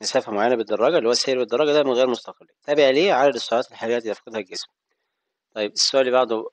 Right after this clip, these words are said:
رقم تلاتة، حدد المتغير التابع والمستقل. هنا بيقول لي: "المبلغ الذي يتم إنفاقه من المال لشراء عدد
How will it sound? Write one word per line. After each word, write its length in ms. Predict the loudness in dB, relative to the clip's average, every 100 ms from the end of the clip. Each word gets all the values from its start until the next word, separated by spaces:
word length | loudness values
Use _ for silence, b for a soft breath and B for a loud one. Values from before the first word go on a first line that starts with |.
| -12
رقم 220 | -8 -8
تلاتة، 440 | -4 -2 0 -2 -10 _
حدد 300 | -6 -4 -2
المتغير 300 | -4 0 2
التابع 320 | 2 0 2 2
والمستقل. 580 | 0 -10 -10 -6 -6 -8 _ _ _ _ _ _ _ _ _ _ _ _ _ _ _ _ _ _ _ _ _ _ _ _ _ _ -12
هنا 180 | 0 2
بيقول 260 | 2 0 2
لي: 240 | 0 0
"المبلغ 480 | 0 0 2 0 0
الذي 340 | 2 0 0
يتم 320 | -2 0 -2 -2
إنفاقه 640 | -4 -10 -6 -2 -2 -4
من 160 | -6 -6
المال 440 | -4 0 2 0
لشراء 440 | -4 -4 0 0 0
عدد 400 | -2 0 -2